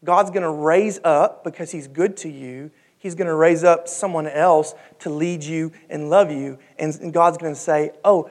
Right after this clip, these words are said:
hey, you know what you should do is you should so desire to be under his leadership that you, you want to give to the church where he serves so that he can be taken care of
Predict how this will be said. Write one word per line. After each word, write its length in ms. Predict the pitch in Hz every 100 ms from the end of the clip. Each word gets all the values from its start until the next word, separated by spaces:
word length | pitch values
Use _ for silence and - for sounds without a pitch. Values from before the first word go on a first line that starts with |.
| -
hey, 200 | - 175
you 120 | 160 175
know 160 | 190
what 280 | 170 185 190
you 120 | 175
should 240 | - 170 151
do 180 | 202
is 140 | 165 143
you 80 | 175
should 180 | 156
so 320 | - - 190 185
desire 800 | 143 139 160 165 180 170 147
to 160 | 135 160
be 160 | 165 175
under 260 | 165 156
his 220 | 135 160
leadership 580 | 151 156 190 185 - 160 - -
that 160 | - 170
you, 160 | 170 185
you 220 | 165 175
want 400 | 151 170 214 214
to 80 | 180
give 340 | 147 160 139
to 160 | - 175
the 80 | 143
church 460 | - 202 202 196
where 120 | 175
he 140 | 151 156
serves 380 | - 175 170 - -
so 140 | - 170
that 80 | 147
he 180 | 196
can 140 | 202 185
be 60 |
taken 300 | 170 175 170
care 220 | 156 165 165
of 180 | 165